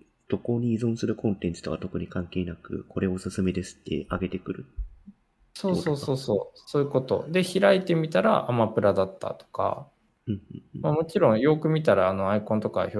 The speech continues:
Speaker 2: 示されてるわけだけど、うん。か、そのぐらいそのプラットフォーム、まあ、Google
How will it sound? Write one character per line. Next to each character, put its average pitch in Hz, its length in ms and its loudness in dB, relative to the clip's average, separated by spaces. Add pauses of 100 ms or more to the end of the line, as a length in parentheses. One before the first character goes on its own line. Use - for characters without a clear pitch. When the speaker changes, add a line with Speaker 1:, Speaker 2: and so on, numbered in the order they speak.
Speaker 2:
示 98 100 -6
さ 101 160 -4
れ 101 100 -2
て 101 140 -4
る 98 100 -4
わ 104 120 -4
け - 140 -12
だ - 120 -14
け - 160 -16
ど、 120 360 -2 (1300)
う 127 80 -6
ん。 98 320 -4 (380)
か、 107 160 0
そ - 160 -4
の 170 160 2
ぐ 175 100 4
ら 165 120 6
い 165 60 4
そ 160 120 -4
の 143 140 0
プ 139 160 -4
ラ 160 100 4
ッ 160 120 -10
ト 160 140 0
フ 156 200 2
ォ - 20 4
ー 139 40 0
ム、 120 260 -2 (160)
ま 143 180 2
あ、 113 80 2
Google 175 580 4